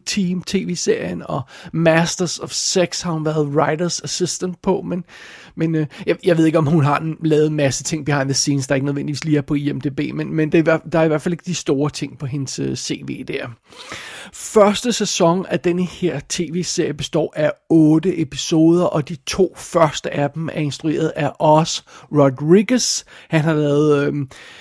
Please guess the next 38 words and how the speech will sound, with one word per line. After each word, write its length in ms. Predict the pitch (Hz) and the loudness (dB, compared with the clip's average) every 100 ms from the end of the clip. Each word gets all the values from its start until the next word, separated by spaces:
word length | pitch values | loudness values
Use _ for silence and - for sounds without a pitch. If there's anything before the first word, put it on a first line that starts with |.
| - - | -20 -8
øh, 100 | 131 294 - 180 - | -8 -8 -6 -4 -4
øh, 60 | - | 2
også 240 | 170 170 | 2 4
instrueret 480 | 180 - 170 151 165 | -2 2 2 2 -4
episoder 400 | 147 - 151 165 | -4 -2 0 0
af 100 | 139 | -2
T 100 | - | -4
V-serien 680 | 151 156 - 160 131 143 160 - | -6 -6 -6 -6 -4 -4 -6 0
A 160 | 156 165 | 0 0
P 60 | - 165 147 - | -2 -4 0 4
Bio, 560 | 160 170 185 196 196 | 6 6 4 4 2
som 200 | - 185 | -2 -6
kører 260 | - 190 185 | 0 2 4
i 20 | |
øjeblikket, 760 | 185 190 196 202 208 208 202 175 | 2 2 2 0 -2 0 0 2
og 200 | 165 151 | 0 0
så 120 | 170 | -4
har 80 | 160 | -2
han 120 | 156 | 0
lavet 200 | 151 160 | 2 2
en 120 | 151 | -2
masse 500 | 143 143 143 - 165 | -2 -2 -4 -2 -2
Saturday 540 | - - 151 160 151 | -2 0 0 0 -4
Night 320 | 151 135 135 143 | -4 -2 -2 0
Live 720 | 139 135 131 143 139 - - _ | 0 0 -2 -4 -6 -12 -20 _
T 80 | - | -10
V, 240 | 147 135 | -8 -10
som 140 | 127 135 | -8 -6
han 100 | 135 | -4
har 60 | |
instrueret. 600 | 135 - 135 - 143 151 - - - - 185 | -6 -8 -12 -10 -10 -10 -14 -20 -20 -14 -6
Øh, 180 | - 156 | 2 2
de 400 | 139 180 175 156 170 | 2 2 2 2 -2
resterende 340 | 165 202 180 | -2 -2 -2
seks 360 | - 202 190 - | 2 2 2 -2
episoder 600 | 170 - 165 165 170 165 | -6 -2 0 2 2 2
er 160 | 156 | 0
instrueret 580 | 151 143 - 151 156 | -2 -4 -6 -4 -2